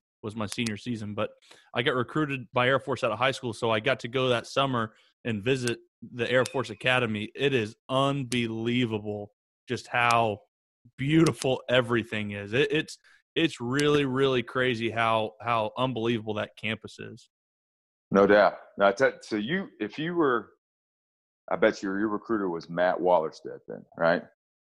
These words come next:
Speaker 2: Coming out, maybe? I
Speaker 1: Um,
Speaker 2: don't know.
Speaker 1: probably. So I, I, I don't know. It's
Speaker 2: Yeah.
Speaker 1: been so long. Um,
Speaker 2: I guess.
Speaker 1: I can't remember. But, yeah, I was,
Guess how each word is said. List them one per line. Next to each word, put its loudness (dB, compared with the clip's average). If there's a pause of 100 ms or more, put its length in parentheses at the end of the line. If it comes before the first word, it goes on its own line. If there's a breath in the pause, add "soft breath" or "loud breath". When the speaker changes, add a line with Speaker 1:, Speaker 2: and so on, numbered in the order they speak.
(340)
Speaker 2:
Coming 2
out, 6
maybe? 4
I 4
Speaker 1:
Um, 8
Speaker 2:
don't 0
know. -2
Speaker 1:
probably. 0
So -4
I, 2
I, 0
I 2
don't 0
know. 4
It's 6
Speaker 2:
Yeah. -8
Speaker 1:
been -2
so 0
long. -2 (340 soft breath)
Um, -2
Speaker 2:
I -4
guess. -2
Speaker 1:
I 0
can't -2
remember. -6
But, -6
yeah, 4
I 4
was, -2